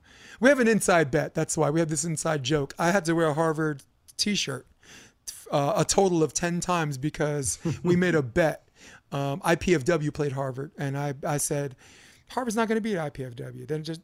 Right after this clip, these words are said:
Speaker 1: they're not gonna, no, it's not." I said, "I will wear a shirt.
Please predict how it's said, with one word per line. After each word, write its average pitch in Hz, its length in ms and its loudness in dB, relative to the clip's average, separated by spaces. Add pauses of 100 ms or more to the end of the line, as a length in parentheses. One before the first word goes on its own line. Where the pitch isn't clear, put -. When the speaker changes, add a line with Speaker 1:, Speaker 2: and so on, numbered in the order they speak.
(140)
Speaker 1:
they're 160 120 -2
not 175 180 -2
gonna, 185 140 -2
no, 208 280 2
it's 143 140 -2
not." 202 140 4
I 185 140 6
said, 202 220 4
"I 202 140 8
will 220 180 8
wear 208 320 6
a 175 60 0
shirt. - 400 2